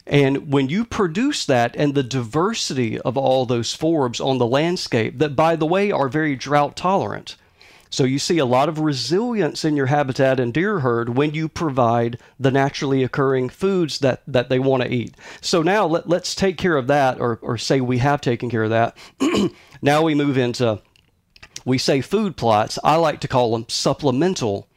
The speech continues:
food plots because they should supplement that, the habitat. And, and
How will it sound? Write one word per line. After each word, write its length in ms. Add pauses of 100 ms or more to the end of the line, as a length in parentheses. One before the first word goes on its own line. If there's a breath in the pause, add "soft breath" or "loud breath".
(260)
food 260
plots 440
because 340
they 140
should 180
supplement 800 (160)
that, 240
the 80
habitat. 580 (640 loud breath)
And, 280
and 440